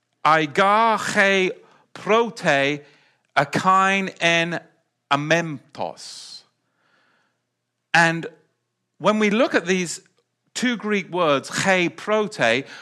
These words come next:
we have to ask, well, what are they connected to? 'Cause they're not just, like, dangling out in space. What are these two Greek words, he prote, connected to? I mean,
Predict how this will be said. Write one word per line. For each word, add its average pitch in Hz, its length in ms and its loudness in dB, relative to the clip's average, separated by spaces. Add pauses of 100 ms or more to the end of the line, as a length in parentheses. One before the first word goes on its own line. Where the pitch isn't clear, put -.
(140)
we 180 100 0
have 208 180 2
to 196 140 -4
ask, 208 480 0 (220)
well, 165 120 -8
what 165 300 -6
are 196 60 -2
they 196 180 -4
connected 160 760 -10
to? - 220 -12
'Cause 151 160 -14
they're 196 140 -2
not 254 160 -4
just, 185 180 -10
like, 151 260 -2
dangling 139 520 -4
out 123 260 -4
in 107 140 -12
space. - 580 -8 (300)
What 269 200 -4
are 294 40 -6
these 247 280 -6
two 208 300 -8
Greek 160 400 -8
words, 123 560 -2 (360)
he 180 220 2
prote, 151 640 -4
connected 151 580 -6
to? - 280 -10 (720)
I 160 80 -4
mean, 180 200 0